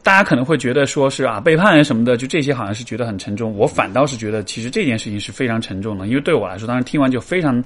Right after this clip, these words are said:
非常难过，非常难受。就是当你知道你的伴侣他曾经经历过一些很糟糕的事情，然后说实话，我的本能反应是我都不想去谈这件事儿，我都觉得啊，我不要想，我不想要知道那些东西，因为我觉得知道之后真的好难受啊，就好，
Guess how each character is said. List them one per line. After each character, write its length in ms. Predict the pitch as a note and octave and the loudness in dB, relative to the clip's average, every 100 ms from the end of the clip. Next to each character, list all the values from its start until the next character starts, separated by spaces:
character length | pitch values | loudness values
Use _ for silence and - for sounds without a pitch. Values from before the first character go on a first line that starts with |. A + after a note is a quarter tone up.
| - - - - | -6 -20 -20 -20
非 120 | - G#3 | 2 6
常 140 | G3+ | 6
难 160 | A#2+ D3 | 4 2
过， 180 | F#3+ | 2
非 140 | B2+ D#3+ | 2 2
常 80 | D3+ | 2
难 180 | A2 | 0
受。 300 | C#3+ F3 B2+ | 0 0 0
就 60 | A#2+ | -2
是 40 | B2+ | -2
当 200 | A#2+ D#3 | 0 0
你 120 | G2+ | 0
知 120 | - | -2
道 120 | C#3 | -2
你 100 | A#2 | -2
的 60 | F2+ | -4
伴 200 | F2+ B2+ | -4 -4
侣 80 | F2 | -4
他 140 | - | -8
曾 260 | G#2 - G#2 | -10 -4 -2
经 220 | C3+ D3 | 0 -2
经 240 | C#3 F3 | -2 -4
历 100 | F#3 | -2
过 240 | C3 A#2 G#2 | -2 -2 -4
一 60 | |
些 320 | F#2+ A2 G#2+ A2 - - - | -4 -6 -6 -6 -12 -20 -16
很 160 | - F#2+ | -8 0
糟 160 | A2+ | 2
糕 160 | A2+ B2 | 4 2
的 80 | A2 | 2
事 200 | - G2+ | -4 -6
情， 220 | G2+ F2 | -6 -8
然 140 | F2 | -8
后 320 | G2+ A2 G#2 A#2 | -4 -4 -4 -8
说 180 | - A3 | 0 2
实 160 | - | 4
话， 160 | D#3 C#3 | 4 4
我 180 | G#2 E2+ | 2 -4
的 80 | |
本 220 | A2 A#2 F2+ | -2 -2 -2
能 120 | A2+ | -6
反 180 | B2+ F#2+ | -6 -10
应 60 | |
是 100 | F#2+ | -8
我 100 | G#2 | -6
都 80 | F#2 | -6
不 140 | - | -6
想 200 | E3+ - | -6 -6
去 140 | - A#2 | -10 -10
谈 240 | - F2 | -10 -10
这 100 | G#2+ | -8
件 160 | B2+ G2 | -6 -6
事 120 | - | -8
儿， 100 | - | -10
我 60 | E2+ | -8
都 80 | A2+ | -8
觉 140 | A#2 | -4
得 100 | B2 | -6
啊， 180 | - A#2+ | -4 -6
我 120 | G2+ | -6
不 100 | F2+ | 0
要 140 | D3 | 0
想， 120 | C#3+ C#3+ - - - | 0 -6 -14 -20 -14
我 80 | - | -8
不 80 | G#2+ | -4
想 160 | D3+ F#2 | -2 -2
要 60 | |
知 100 | G2 | -4
道 140 | A#2+ A2 | -2 -2
那 100 | G#2 | -2
些 100 | A2+ | -6
东 220 | G#2+ G#2+ | -4 -6
西， 240 | - - | -8 -16
因 100 | G2 | -8
为 40 | G#2+ | -6
我 160 | A2 | -6
觉 140 | F#2+ G2+ | -6 -6
得 100 | G#2+ | -6
知 180 | G2 C3 | -6 0
道 200 | C3 A2 | 0 0
之 80 | |
后 80 | A#2 | -2
真 180 | G#2 C3+ | -2 -2
的 60 | A#2+ | -2
好 180 | - | -4
难 160 | F#2 F#2 | -10 -8
受 160 | B2+ A2 | -4 -6
啊， 160 | G2+ | -6
就 120 | - B2 | -10 -8
好， 200 | G#2 | -6